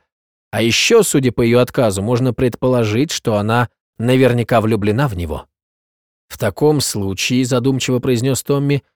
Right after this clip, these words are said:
"почему бы ему на ней не жениться? Оно и проще, и надежнее".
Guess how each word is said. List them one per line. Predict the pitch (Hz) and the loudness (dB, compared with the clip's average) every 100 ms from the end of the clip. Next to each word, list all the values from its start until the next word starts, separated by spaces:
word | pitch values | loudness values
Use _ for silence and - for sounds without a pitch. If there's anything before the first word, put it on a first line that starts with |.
| _ _ _ | _ _ _
"почему | - 107 - 101 101 | -6 -4 -2 -2 0
бы | 101 | 0
ему | 107 110 113 | 0 0 0
на | 110 | 0
ней | 117 | 0
не | 131 123 | 0 0
жениться? | 135 185 220 - - 78 - _ | 0 0 -2 -6 -8 -10 -16 _
Оно | 85 87 | -6 -6
и | |
проще, | 82 101 160 - 110 | -4 -2 0 0 -2
и | 98 | -2
надежнее". | 95 180 185 85 76 | 0 0 0 -4 -10